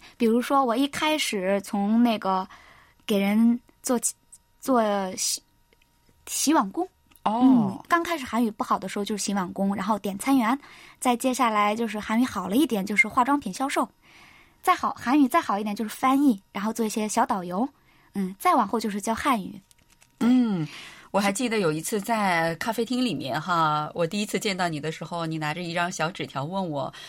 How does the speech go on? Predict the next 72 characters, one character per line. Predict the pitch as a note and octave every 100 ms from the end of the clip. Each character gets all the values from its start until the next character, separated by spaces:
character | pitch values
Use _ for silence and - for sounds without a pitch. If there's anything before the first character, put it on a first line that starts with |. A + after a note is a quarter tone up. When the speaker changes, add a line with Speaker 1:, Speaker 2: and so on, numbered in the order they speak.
| -
Speaker 1:
对。 | G#3
Speaker 2:
呃， | F#3
你 | F#3
要 | A3
不 | G#3
要 | G3+
学 | F#3+ F#3+
中 | G#3+ G#3 G#3+
文？ | F#3 D3+ D#3+ F#3+
当 | - C4+
时 | C4
我 | G3
说 | A#3
：“这 | A3+
个 | C4+
小 | C4+ F3+
女 | F#3+ F#3+
孩 | F#3+
儿 | E3 F3 - -
怎 | - G3+
么 | A3
回 | B3
事？” | A#3+ B3
那 | A3+
个 | A#3
时 | A#3
候 | G#3
就 | A3
跟 | A3
你 | E3
聊 | D3+ D3
天， | D#3+ F#3
Speaker 1:
<laughs> | F#3
Speaker 2:
才 | F3
知 | F3+
道 | F3+
你 | E3+
是， | C#3+ F3 D#3+ - -
呃， | - E3 D#3+
要 | E3 F#3+ F3
自 | G#3+
己 | F#3+
赚 | C#3 F3+ E3
学 | D#3+ D3+
费， | F#3+ D#3+ D3
要 | F3 E3+ D#3
学 | - D3+
习。 | - D#3+ D3+
Speaker 1:
对。 | - - -
Speaker 2:
但 | G4
是 | -
我 | D4+ A#3+
一 | E4+ -
点 | A3 D#3+
都 | G3+
没 | C#4+
有 | D#4+
感 | G3+ C3+
觉 | C#3
到 | D3+ F3
你 | E3 C#3+ B2+ B1 - F#2+
有 | D#3+
任 | E3 E4+ E4
何 | - D3+
的 | E3+
那 | E3+
种 | D3
悲 | C#3 D4+
伤 | G#4+ - E3
的 | D#3+
那 | D#3 C#3+
个 | C#3